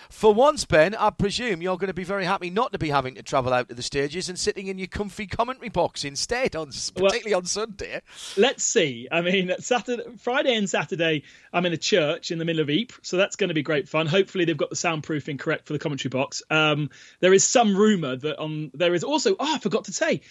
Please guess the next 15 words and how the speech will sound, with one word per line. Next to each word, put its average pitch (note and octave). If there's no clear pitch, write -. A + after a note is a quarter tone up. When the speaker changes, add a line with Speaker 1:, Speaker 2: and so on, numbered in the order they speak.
Speaker 2:
there's G3+
also C4+
the D#3+
World B3
Finals G3+
of F#3
the F#3+
Esports A3
Speaker 1:
Oh, E3+
Speaker 2:
W D3+
R -
C C#3
Speaker 1:
yes. C3+
Speaker 2:
competition, D#3+
uh, F#3+